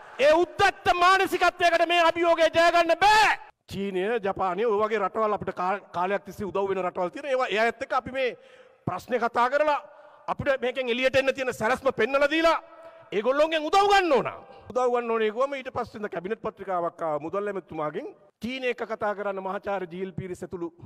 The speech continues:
මහත් ඉන්නවා පස් දෙනෙක්ගේ කණ්ඩායමක්. ජපාන එක්ක කතා කරන්න තව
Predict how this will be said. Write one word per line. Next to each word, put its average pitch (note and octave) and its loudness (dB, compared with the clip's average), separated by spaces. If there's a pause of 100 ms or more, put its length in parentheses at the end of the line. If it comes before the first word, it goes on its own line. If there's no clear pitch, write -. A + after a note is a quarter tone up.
(260)
මහත් F3 -12
ඉන්නවා A#3+ -6
පස් - -6
දෙනෙක්ගේ F#3+ -2
කණ්ඩායමක්. C#3 -4 (200)
ජපාන B3+ 0
එක්ක A#3+ -2
කතා G#3 -2
කරන්න G3 -4
තව F#3+ 0